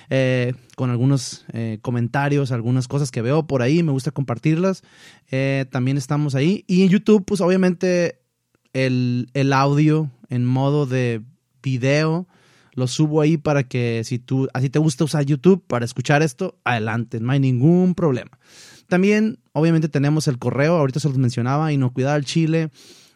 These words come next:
arroba gmail punto com. Este correo está abierto para que tú me puedas hacer comentarios, preguntas,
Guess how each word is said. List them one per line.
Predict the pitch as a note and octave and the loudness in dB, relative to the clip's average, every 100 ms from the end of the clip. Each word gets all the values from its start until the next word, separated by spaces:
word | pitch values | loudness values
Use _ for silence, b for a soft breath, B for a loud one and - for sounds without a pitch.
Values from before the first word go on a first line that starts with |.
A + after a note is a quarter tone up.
| B | B
arroba | C#3 C#3+ D#3 | -2 0 0
gmail | D3+ D3+ D3 C#3 | 2 2 2 0
punto | D3+ D3+ C#3 | -2 -2 0
com. | D3+ F3+ - _ _ _ _ _ _ _ _ _ _ _ _ _ _ - | 0 0 -4 _ _ _ _ _ _ _ _ _ _ _ _ _ _ -6
Este | D3+ - - E3 D#3 | -4 -2 0 0 2
correo | C#3+ C3 C3 E3 F3+ F3+ | 0 0 2 2 4 2
está | - C3+ | 0 -2
abierto | C3 C#3 D#3 D#3 - D3 | -2 0 0 0 -4 -4
para | C#3+ B2+ | -6 -6
que | A#2 | -6
tú | C#3+ | -2
me | D3 | -2
puedas | C3 D#3+ D#3 | 0 -2 -2
hacer | C3 C#3 B2+ | -2 -2 -4
comentarios, | D3+ C#3 A2 G2+ C3+ C#3+ D#3 D3+ C3+ | -4 -4 -4 -2 0 0 0 -2 -6
preguntas, | - A2+ G#2 C3 D#3 C#3 D3+ C#3+ C#3 | -6 -6 0 2 2 0 -4 -4 -4